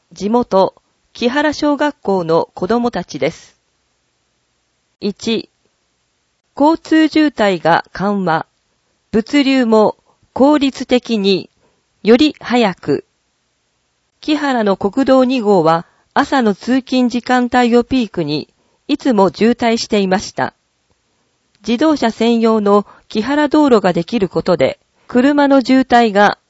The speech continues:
緩和されるだけでなく、物流が改善します。写真、渋滞することが多かった、木原の国道二号。写真終わり。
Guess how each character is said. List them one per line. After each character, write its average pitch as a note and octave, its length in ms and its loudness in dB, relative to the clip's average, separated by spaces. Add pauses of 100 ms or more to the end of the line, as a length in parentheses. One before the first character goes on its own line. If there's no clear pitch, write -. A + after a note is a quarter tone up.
(100)
緩 C4 260 0
和 C4 120 2
さ B3+ 140 0
れ B3+ 100 2
る A#3+ 100 0
だ A#3+ 120 2
け B3 120 0
で G#3 120 0
な F#3 140 -2
く、 - 280 -2 (360)
物 C#4 280 0
流 C4 220 2
が G#3 260 2
改 A3 240 -2
善 G#3 240 -4
し - 160 -10
ま E3 120 -4
す。 - 260 -20 (960)
写 G#3 220 -2
真、 G#3 440 -4 (460)
渋 C4 180 0
滞 C#4 300 0
す C#4 180 -4
る C#4 80 0
こ C#4 140 -2
と C#4 120 -2
が G#3+ 160 4
多 A#3 140 6
か F#3+ 140 -2
っ F3+ 80 -4 (100)
た、 D3+ 180 -2 (420)
木 C#4+ 140 -6
原 B3 240 -2
の F3+ 140 -2
国 A#3+ 300 -6
道 A#3 200 4
二 G#3+ 160 -4
号。 D3 380 0 (1200)
写 - 220 -2
真 A#3 380 -2 (160)
終 D#3 100 0
わ F3+ 140 -4
り。 D#3 200 -8